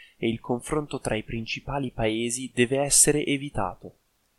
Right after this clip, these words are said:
La Casa Bianca ha aggiunto che in Ucraina non si devono usare le armi nucleari. Il comunicato finale del G venti è stato concordato e nel testo si definisce inaccettabile l'uso dell'atomica.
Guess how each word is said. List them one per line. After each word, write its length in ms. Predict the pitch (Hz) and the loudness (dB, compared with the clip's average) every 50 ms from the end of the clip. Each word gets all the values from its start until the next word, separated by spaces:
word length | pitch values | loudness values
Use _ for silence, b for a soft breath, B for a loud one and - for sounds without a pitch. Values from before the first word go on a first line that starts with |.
| _ _ _ _ _ _ _ _ | _ _ _ _ _ _ _ _
La 160 | - 107 104 | -2 -2 2
Casa 320 | - 139 139 135 143 139 | 4 4 4 6 6 4
Bianca 580 | 123 117 107 98 95 98 98 95 - 113 107 - | 4 4 0 0 -2 -4 -8 -10 -8 -8 -8 -4
ha 180 | - - 117 120 | -4 -2 0 0
aggiunto 480 | 120 120 117 127 127 127 123 - 131 | 0 -2 -4 -8 -8 -8 -6 -6 -6
che 160 | - - - 123 | -6 -4 -4 -4
in 160 | 120 120 123 | -4 -4 -6
Ucraina 680 | 123 - - - 123 123 127 139 143 147 147 147 151 - | -6 -4 -2 -2 -2 -2 -4 -6 -8 -6 -4 -4 -4 -4
non 240 | - 135 139 143 147 | -4 -4 -4 -2 0
si 180 | - - 156 139 | -2 -2 -2 -2
devono 400 | 131 127 123 120 131 131 135 143 | -2 -2 -2 -2 -2 -4 -2 -4
usare 460 | 143 131 - 101 92 98 101 107 107 | -4 0 2 2 4 4 2 2 0
le 160 | 107 107 107 | 0 0 0
armi 340 | 107 113 117 123 123 127 131 | 0 0 0 -4 -6 -6 -6
nucleari. 760 | 131 131 - - - 139 131 104 92 90 - - - - _ _ _ _ _ _ _ _ _ _ _ _ _ _ _ _ _ _ _ _ _ | -6 -8 -8 -8 -8 -8 -6 -6 -6 -6 -8 -8 -10 -14 _ _ _ _ _ _ _ _ _ _ _ _ _ _ _ _ _ _ _ _ _
Il 220 | - 113 113 107 | -6 -4 -4 -2
comunicato 640 | - - 117 113 113 110 110 107 - - 147 - - 139 | -2 -2 -2 0 0 0 0 0 0 0 0 0 -2 -4
finale 560 | - - 127 117 117 113 110 104 104 101 98 | -4 -2 2 4 6 6 6 4 2 0 -2
del 160 | - 107 104 | -2 -4 -4
G 180 | 101 - 110 104 | -4 -8 -8 -6
venti 520 | 107 101 95 92 95 101 - - 113 107 | -4 -4 -4 -6 -10 -10 -8 -8 -8 -6
è 140 | - - 123 | -4 -2 0
stato 400 | 123 - - 151 139 - 143 135 | 2 2 2 0 -2 -2 -6 -8
concordato 1000 | - - 147 143 139 131 - 151 151 131 - - 85 - 101 - - 95 98 - _ | -4 -4 -4 -4 -4 -6 -6 -6 -6 0 0 0 0 0 -4 -8 -10 -12 -12 -12 _
e 100 | - 110 | -6 -4
nel 240 | 107 110 110 104 - | -2 -2 -2 -2 0
testo 540 | - 131 135 131 - - - - 143 - - | 0 0 0 0 -2 -4 -2 -4 -4 0 0
si 180 | - - 147 | 0 0 0
definisce 800 | 131 135 135 - - 147 143 139 135 123 - - - 123 117 - | -2 -4 -6 -4 -6 -6 -6 -6 -4 -4 -2 -2 0 -2 -2 -2
inaccettabile 1120 | - 135 135 139 135 - - - 156 - _ _ - 113 98 87 85 87 101 101 104 101 - | -6 -4 -4 -4 -4 -4 -6 -6 -6 -8 _ _ 0 0 0 0 0 -2 -4 -2 -2 -2 -4
l'uso 360 | 110 123 127 135 127 - 135 131 | -6 -8 -8 -8 -2 -2 0 0
dell'atomica. 920 | 135 135 135 135 131 - - 110 95 90 95 95 95 - - 107 113 | 0 0 0 0 -2 -2 -6 -8 -8 -8 -8 -10 -12 -12 -12 -12 -12